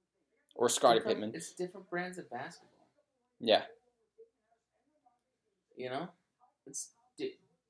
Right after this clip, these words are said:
Speaker 2: different eras.
Speaker 1: And those
Speaker 2: The game is played differently. He's saying they would beat them today. Which, could they beat them today?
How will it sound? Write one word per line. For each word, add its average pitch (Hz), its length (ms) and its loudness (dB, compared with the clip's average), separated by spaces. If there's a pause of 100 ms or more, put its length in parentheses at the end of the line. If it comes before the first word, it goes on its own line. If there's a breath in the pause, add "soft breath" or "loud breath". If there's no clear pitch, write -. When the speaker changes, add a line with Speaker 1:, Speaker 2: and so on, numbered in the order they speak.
(160)
Speaker 2:
different 156 360 -8
eras. 131 460 -8 (480)
Speaker 1:
And 120 120 4
those 139 440 8
Speaker 2:
The 135 80 -2
game 143 220 -4
is 139 120 -8
played 139 400 -8
differently. 120 460 -8 (500)
He's 139 220 -8
saying 143 280 -4
they 127 160 -6
would 113 180 -2
beat 120 240 -8
them 120 320 -6
today. 107 340 -4 (2750)
Which, 127 260 -6 (1500)
could 131 140 -10
they 160 100 -6
beat 196 200 -10
them 202 140 -12
today? 220 260 -8